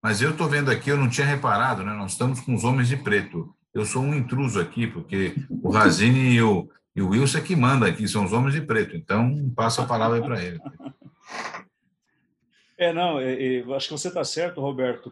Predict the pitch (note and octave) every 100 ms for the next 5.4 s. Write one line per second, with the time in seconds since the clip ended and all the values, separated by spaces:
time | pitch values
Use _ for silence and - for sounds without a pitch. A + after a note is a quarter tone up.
0 | - B2 C3+ C3+ C#3+ C#3+ - C#3 C#3+ D3+
1 | C#3+ B2+ - C3+ A#2+ A#2 A2 - A#2+ C#3
2 | D3+ - C#3+ C3+ B2+ B2+ A#2 A#2 A2 A2+
3 | B2+ B2 B2 B2 A#2+ C3+ C3 B2+ A#2+ A#2
4 | A#2 A2+ A2 A2+ B2+ B2+ C#3+ B2 A#2+ A2
5 | - C#3 F#3+